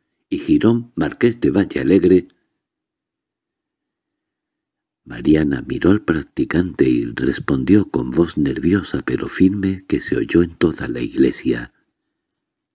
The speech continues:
"No". El conde quedó de pronto estupefacto, pero acertó a decirle al obispo: "Mariana está conmovida, nerviosa, no sabe lo que ha dicho".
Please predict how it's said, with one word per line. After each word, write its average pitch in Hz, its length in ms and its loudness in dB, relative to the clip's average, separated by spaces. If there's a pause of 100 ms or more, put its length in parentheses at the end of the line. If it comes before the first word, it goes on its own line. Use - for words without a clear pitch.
(600)
"No". - 420 -2 (2750)
El - 240 -6
conde 78 440 0
quedó 73 340 0
de 64 120 -4
pronto 87 380 -2
estupefacto, - 920 -4
pero 71 280 2
acertó 73 440 0
a 120 40 -2
decirle 69 540 2
al 58 140 -8
obispo: 62 640 -8 (1080)
"Mariana 98 480 2
está 85 260 -4
conmovida, 71 720 -4
nerviosa, 78 640 -2
no 90 120 2
sabe 107 340 -2
lo - 180 -6
que - 100 -6
ha - 60 -10
dicho". - 420 -2